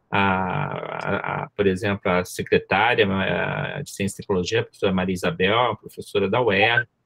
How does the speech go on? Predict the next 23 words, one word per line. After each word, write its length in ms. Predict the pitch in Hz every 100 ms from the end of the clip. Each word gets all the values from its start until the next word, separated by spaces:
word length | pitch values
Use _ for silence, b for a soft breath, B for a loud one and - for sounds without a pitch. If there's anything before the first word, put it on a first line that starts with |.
| _
já 80 | 107
foi 160 | 120
presidente 600 | 113 113 107 110 107 107
da 100 | 104
faper, 640 | 101 90 _ 107 117 127 127 b b _
muito 320 | 123 160 190
envolvida 400 | 151 135 123 127
até 160 | 113 135
inclu-, 320 | 147 117 104
na 160 | 110 110
questão 420 | 101 - 123 117
aí 200 | 104 107
da, 200 | 101 92
que 100 | -
a 40 |
Tatiana 400 | 95 95 - 98
falou, 280 | - 92 113
da 80 | 110
divulgação. 880 | 101 98 95 92 - - 117 131 147 B B B -
Então, 540 | 147 - 156 175 151 -
é, 1160 | 127 127 123 117 113 110 107 104 98 98 95 98 _ _ _ - - -
tanto 340 | 131 151 165
que 300 | 156 170 190